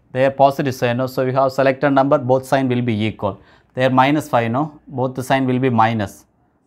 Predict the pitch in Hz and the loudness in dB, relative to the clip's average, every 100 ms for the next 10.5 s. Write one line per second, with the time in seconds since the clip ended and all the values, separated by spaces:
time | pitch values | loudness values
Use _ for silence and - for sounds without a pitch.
0 | _ - 120 120 131 143 143 147 160 151 | _ -10 0 2 2 0 -2 -2 -2 0
1 | 131 117 117 117 110 - 107 120 127 123 | -2 0 0 0 -4 -6 -4 -2 2 2
2 | 123 123 120 127 139 135 135 131 127 143 | 2 -2 0 0 -2 -2 -2 -2 -2 -2
3 | 180 - _ _ _ _ _ _ _ - | -4 -8 _ _ _ _ _ _ _ -20
4 | - 127 127 117 117 123 123 131 127 131 | -8 -2 0 0 0 2 2 2 -2 -2
5 | 143 143 120 127 139 120 101 90 _ _ | 2 2 2 0 0 -4 -10 -14 _ _
6 | _ _ 127 135 139 139 156 147 131 135 | _ _ 2 2 2 -2 -4 -2 0 2
7 | 143 143 135 135 131 131 135 131 135 139 | 0 -2 -2 0 0 0 -2 -2 -2 0
8 | 147 - 127 123 127 127 127 147 127 123 | -2 0 0 0 -2 -4 -2 -2 2 2
9 | 135 131 139 139 131 135 127 123 123 131 | 0 -4 -2 -2 0 -2 -2 -2 0 -2
10 | 123 120 135 123 | -2 -2 -2 -2